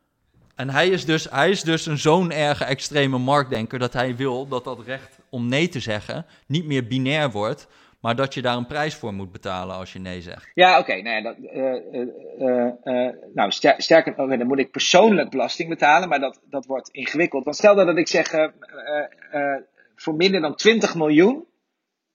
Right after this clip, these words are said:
Speaker 2: eh, doe ik het niet van de hand. Nou, dat kan ik niet betalen, want ik heb niet, eh, twee miljoen inkomen om die belasting te voldoen. Dus, dus,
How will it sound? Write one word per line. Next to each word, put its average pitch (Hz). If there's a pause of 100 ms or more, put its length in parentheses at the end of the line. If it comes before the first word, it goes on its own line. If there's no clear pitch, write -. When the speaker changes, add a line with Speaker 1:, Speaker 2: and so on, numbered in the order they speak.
(600)
Speaker 2:
eh, 175 (360)
doe 190
ik 190
het 147
niet 180
van 180
de 160
hand. 113 (340)
Nou, 113
dat 135
kan 175
ik 156
niet 147
betalen, 143
want 156
ik 139
heb 151
niet, 160
eh, 175
twee 175
miljoen 165 (500)
inkomen 170
om 165
die 165
belasting 156
te 120
voldoen. 113 (560)
Dus, -
dus, 156